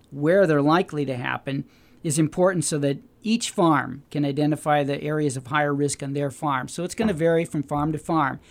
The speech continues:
but you identify those areas of risk on your farm. And then prevention is really all about reducing those areas of risk and potential liability to your farm.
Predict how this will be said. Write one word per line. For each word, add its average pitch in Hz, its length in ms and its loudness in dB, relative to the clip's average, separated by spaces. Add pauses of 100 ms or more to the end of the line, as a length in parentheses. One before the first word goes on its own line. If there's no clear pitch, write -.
(260)
but 135 140 -8
you 151 160 6
identify 156 500 4
those 151 300 0
areas 156 300 0
of 127 120 -8
risk 147 240 0
on 139 120 0
your 165 200 2
farm. - 380 -10
And 143 100 -4
then 143 160 4
prevention 147 760 2 (400)
is 131 140 -4
really 156 240 2
all 175 220 4
about 175 320 4
reducing 151 500 0
those 143 240 0
areas 143 360 2
of 123 120 -6
risk 147 400 0 (300)
and 170 200 -6
potential 160 480 -2
liability 147 720 2
to 123 120 -8
your 127 120 -4
farm. - 420 -2